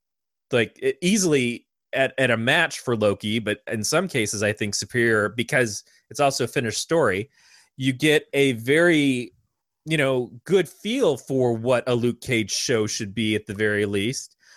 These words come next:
Uh, execution maybe fell apart at the end a little bit, but at least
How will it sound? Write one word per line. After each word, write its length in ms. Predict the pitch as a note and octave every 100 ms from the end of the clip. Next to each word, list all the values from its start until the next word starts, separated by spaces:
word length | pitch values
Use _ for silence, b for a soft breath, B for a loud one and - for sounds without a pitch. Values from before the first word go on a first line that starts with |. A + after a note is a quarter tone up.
| b
Uh, 160 | B2+ C3+
execution 720 | D3 D#3+ F3+ - E3 - D3
maybe 240 | C#3+ C#3 C3
fell 240 | C#3 C3
apart 300 | B2+ C3+ C3
at 80 | B2+
the 100 | A#2+
end 100 | A#2+
a 40 | A#2+
little 180 | A#2 A2
bit, 300 | A#2 A2 A2+
but 200 | B2+ -
at 140 | C#3+ B2+
least 440 | D3 F3+ - -